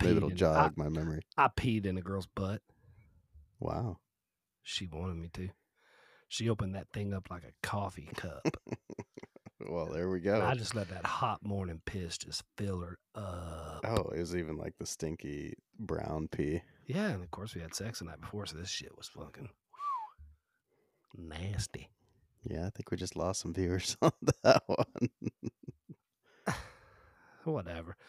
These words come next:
Speaker 2: Some people talk about golden showers. Mine was a dirty brown shower. Mm-hmm.
Speaker 1: Mm-hmm.
Speaker 2: That coffee butt.
Speaker 1: <laughs> Oh, you drank a cup of coffee, too, before.
Speaker 2: Of course.
Speaker 1: Really?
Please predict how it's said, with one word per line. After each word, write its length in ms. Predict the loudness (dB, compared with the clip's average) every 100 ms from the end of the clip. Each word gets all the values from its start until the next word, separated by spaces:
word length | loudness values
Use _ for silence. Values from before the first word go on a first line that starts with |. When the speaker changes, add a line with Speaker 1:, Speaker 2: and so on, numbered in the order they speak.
| -20 -16
Speaker 2:
Some 180 | 0 4
people 200 | 4 4
talk 220 | 6 6
about 280 | 4 2 2
golden 340 | 6 6 6 4
showers. 600 | 2 2 2 2 -2 -4
Mine 260 | -2 0
was 160 | -2 -4
a 40 | -8
dirty 320 | -6 -4 -4
brown 380 | -4 -4 -6 -6
shower. 480 | -8 -10 -10 -10 -10
Mm-hmm. 520 | -10 -10 -8 -6 -6 -8 -14 -20 -20 0
Speaker 1:
Mm-hmm. 920 | 4 4 2 0 -2 -2 -4 -4 -6 -8 -12 _
Speaker 2:
That 120 | -12 -12 -16 _ -4
coffee 420 | -2 -2 -6 -8 -6
butt. 380 | -8 -10 -18 -20 _ _ _ _ _ _ _
Speaker 1:
<laughs> 100 | 0 2 0 4 6 8 8 4 2 0 -2 -8 0
Oh, 100 | 6
you 120 | 6 8
drank 220 | 6 4
a 60 |
cup 240 | 4 2 2
of 60 |
coffee, 380 | 2 2 2 0
too, 240 | 0 0 0
before. 580 | -2 0 2 2 2 -2 _ _ _
Speaker 2:
Of 60 | -14
course. 440 | -14 -12 -12 -12 -16 _ _ _ _ _ -20 -20 _ -6
Speaker 1:
Really? 460 | 2 4 4 2